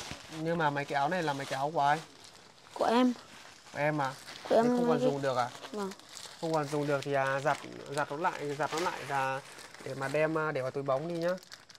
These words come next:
Speaker 1: Không được, à, được để mà không được lấy đốt. Ôi dồi ôi, chỗ này thì có vẻ như là thùng khá là nhiều đây này. Chỗ này thì hình như là cái gì đập trúng ấy hả Hưng?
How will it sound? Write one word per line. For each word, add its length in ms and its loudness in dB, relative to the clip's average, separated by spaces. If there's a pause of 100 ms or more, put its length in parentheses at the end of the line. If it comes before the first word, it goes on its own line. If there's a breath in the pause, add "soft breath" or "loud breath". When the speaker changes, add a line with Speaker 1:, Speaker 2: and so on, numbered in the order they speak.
(540)
Speaker 1:
Không 180 -8
được, 160 -2
à, 160 -2
được 160 -4
để 240 -2
mà 200 0
không 180 -8
được 140 -6
lấy 100 -2
đốt. 160 -4 (1200)
Ôi 120 -4
dồi 140 2
ôi, 160 2
chỗ 80 -4
này 140 2
thì 140 -2
có 100 0
vẻ 260 0
như 200 0
là 340 0
thùng 120 -4 (120)
khá 100 -2
là 100 4
nhiều 240 2
đây 120 -2
này. 180 -2 (1300)
Chỗ 60 -4
này 120 2
thì 180 2
hình 180 2
như 100 4
là 80 4
cái 120 2
gì 160 4
đập 200 0
trúng 120 -2
ấy 60 2
hả 60 2
Hưng? 160 0